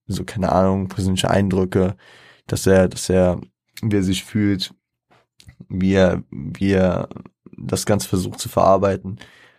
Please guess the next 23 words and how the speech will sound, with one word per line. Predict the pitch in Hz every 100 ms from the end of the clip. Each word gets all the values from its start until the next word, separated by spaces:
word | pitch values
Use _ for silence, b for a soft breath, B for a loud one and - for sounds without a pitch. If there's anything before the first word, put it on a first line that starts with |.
| B
wo | - 113
er |
Dank | 113 101 104
ausrichtet | 92 101 - 101 - 95
an | - 98
alle, | - 104
die | 98 95
beteiligt | 107 104 92 90 -
waren, | 87 92
ob | - -
es |
jetzt | 104 -
die | 101
Hebamme, | 95 98 - 90 95 92
der | 92 92 92
Arzt | 98 95 - -
war, | 95 92 - b b b b -
der, | - - -
der | 92 - - 104 107
in | 107
seiner, | 95 101 101 101 98 -
ähm, | 98 95 98 95 -
äh, | 95